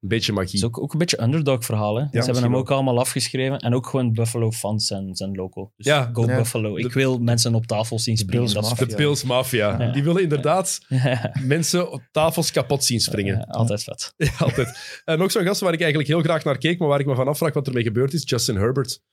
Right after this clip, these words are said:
Speaker 1: Wat is er aan de hand met de Chargers? Die mannen hebben vijf van hun negen matchen gewonnen voorlopig. Vooral drie van de laatste vier verloren, want het begon fantastisch.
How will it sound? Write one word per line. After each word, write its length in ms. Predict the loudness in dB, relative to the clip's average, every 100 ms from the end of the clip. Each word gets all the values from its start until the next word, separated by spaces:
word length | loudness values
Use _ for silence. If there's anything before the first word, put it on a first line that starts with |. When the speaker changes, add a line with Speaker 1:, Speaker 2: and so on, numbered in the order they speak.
| _ -8
Speaker 1:
Wat 140 | -2
is 140 | 0
er 80 | 0
aan 80 | 0
de 60 | 0
hand 140 | 0
met 100 | -4
de 60 | -2
Chargers? 500 | 0 0 0 -4 -2
Die 140 | 0
mannen 200 | 2 2
hebben 200 | 0 0
vijf 200 | 0 0
van 100 | 0
hun 100 | 0
negen 240 | 2 2 2
matchen 260 | 2 0
gewonnen 280 | 0 2 2
voorlopig. 680 | 2 2 2 0 -4 -8 -20
Vooral 380 | -4 0 2 2
drie 200 | 2 2
van 100 | 2
de 60 | 2
laatste 300 | 2 0 2
vier 200 | 2 2
verloren, 360 | 0 0 2
want 120 | 0 0
het 100 | 0
begon 280 | 2 2
fantastisch. 680 | 2 0 0 0 0 0 -2